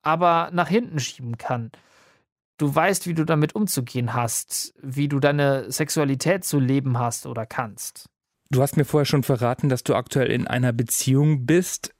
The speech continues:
Speaker 2: Wirst du das bei deiner Freundin irgendwann mal ansprechen?
Speaker 1: Also nachgedacht darüber habe ich schon, aber ich bin eher zu dem Entschluss gekommen, dass ich das für mich behalte und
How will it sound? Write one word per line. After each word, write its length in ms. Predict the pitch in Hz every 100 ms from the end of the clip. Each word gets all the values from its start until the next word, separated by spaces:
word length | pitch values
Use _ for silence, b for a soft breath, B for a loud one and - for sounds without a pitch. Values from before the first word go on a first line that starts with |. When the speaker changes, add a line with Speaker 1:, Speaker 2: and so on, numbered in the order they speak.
| -
Speaker 2:
Wirst 580 | 139 139 127 143 151 151
du 60 |
das 260 | 139 131 - _ -
bei 140 | 127
deiner 260 | 127 131 131
Freundin 380 | - 139 135 131
irgendwann 380 | 123 135 127
mal 160 | 120 107 -
ansprechen? 640 | 101 131 - 160 - 226 _ _ _ _
Speaker 1:
Also 440 | - 135 143 147 143
nachgedacht 800 | 135 135 185 208 202 180 190 190
darüber 360 | 185 175 156
habe 200 | 147 156
ich 220 | 127 -
schon, 340 | - 147 185 202
aber 280 | 143 156 160
ich 140 | -
bin 160 | 175 120
eher 260 | 147 180
zu 140 | - 175
dem 160 | 165
Entschluss 460 | 156 151 - 185 -
gekommen, 680 | 185 - 160 165 160 160 - _ _ -
dass 180 | 143 147
ich 100 | 139
das 180 | 147 -
für 100 | 143
mich 220 | 127 -
behalte 460 | 113 123 113 117
und 260 | 120 127 117